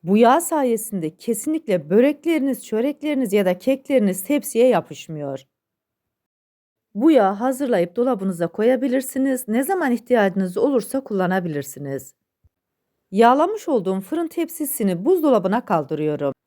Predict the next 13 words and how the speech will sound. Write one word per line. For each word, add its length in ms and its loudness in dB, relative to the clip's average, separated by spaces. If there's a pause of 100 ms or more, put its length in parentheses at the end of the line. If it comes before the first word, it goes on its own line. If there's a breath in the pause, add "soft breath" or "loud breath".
(220)
Biz 240 4
de 100 4
kekimizin 500 -2
harcını 440 0
hazırlıyoruz. 960 -2 (840)
Bunun 240 4
için 380 0
fazlaca 580 0
geniş 400 2
olan 260 2
karıştırma 540 -2
kabını 360 -4
alıyorum. 640 -4